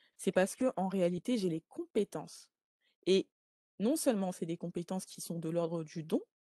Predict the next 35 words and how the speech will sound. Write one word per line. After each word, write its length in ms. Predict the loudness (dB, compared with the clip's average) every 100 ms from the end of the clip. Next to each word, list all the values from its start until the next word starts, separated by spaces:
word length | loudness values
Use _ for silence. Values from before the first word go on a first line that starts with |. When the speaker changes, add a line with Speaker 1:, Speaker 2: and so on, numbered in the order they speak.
| _ _ _ -2
Speaker 1:
et 100 | 2
moi, 120 | 4
j'aime 180 | 4 2
bien, 200 | 0 -2 _ _ _ -10
enfin, 260 | -6 -6
moi, 240 | -2 0 2
encore 220 | 2 -2
une 60 | 0
fois, 180 | 2 2
je 40 |
suis 60 | -2
une 40 |
femme 200 | -6 -4
de 100 | -4
foi. 320 | -6 -4 -4 -6 _ _ _ _ _ _ _ _ _ _ -2
Il 80 |
y 40 | 0
a 60 |
une 180 | 0 -2 -10 _ _ _
parole 260 | 2 4 4
que 100 | 2
j'aime 200 | 0 -2
beaucoup, 480 | -4 -4 0 0 0
un, 560 | -4 -6 -6 -8 -10 -10 -12 -10
un 80 | -2
passage 320 | 2 4 4
dans 80 | 4
la 100 | 2
Bible 140 | 2 -2
qui 140 | -4
parle 300 | 4 6 4
de, 320 | 0 -4 -4 -6
de, 300 | -6 -4 -4
du 140 | -6
s-, 180 | -8